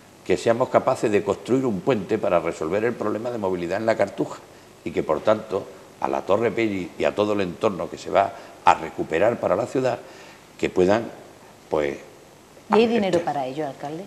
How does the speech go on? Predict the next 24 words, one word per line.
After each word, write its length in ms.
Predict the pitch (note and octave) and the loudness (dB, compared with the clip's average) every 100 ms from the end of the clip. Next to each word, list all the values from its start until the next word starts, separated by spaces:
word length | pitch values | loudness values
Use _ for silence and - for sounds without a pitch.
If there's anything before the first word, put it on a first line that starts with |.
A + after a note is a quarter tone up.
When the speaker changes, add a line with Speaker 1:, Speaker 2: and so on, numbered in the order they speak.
| - | -14
Speaker 1:
Sí, 220 | - F2+ - - | -4 -4 -4 -4
ahí 300 | D2 D#2 E2+ | -2 0 -2
hemos 220 | E2+ G2+ | 2 2
buscado 300 | F2+ - F#2 | 2 2 4
la 80 | E2 | 4
financiación. 540 | - D#2 C2 D2+ A#2+ D#3+ - - - - - | 0 -4 0 0 -2 -4 -14 -20 -20 -20 -10
Y 100 | D#2 | -8
claro 320 | - C#2+ E2 | 2 2 2
que 80 | F2+ | 0
tenemos 340 | F2 D#2+ F2 - | -2 0 0 0
financiación 580 | F2 F2 G2 G2 B2+ | 0 0 0 2 0
para 200 | C#3+ F2+ | 2 2
construir 380 | F2 E2+ G#2+ G#2 | 4 2 4 6
el 100 | E2+ | 6
puente. 400 | - D2 C#2+ D#2 - - | 2 -4 -6 -10 -8 0
Y 140 | A2+ | 2
no 160 | A#2 F3 | 2 2
nos 160 | D3 | 0
dan 140 | - D#3 | 0 0
autorización 680 | C#3 G#2+ F#2 E2+ E2 C3+ | 0 0 -2 -2 -2 -2
para 180 | C#3 G#2 | 2 0
construir 340 | F2 - A#2+ A#2 | 0 -2 0 0
el 100 | G2+ | 0
puente 360 | C3 A#2 - | -2 -2 -6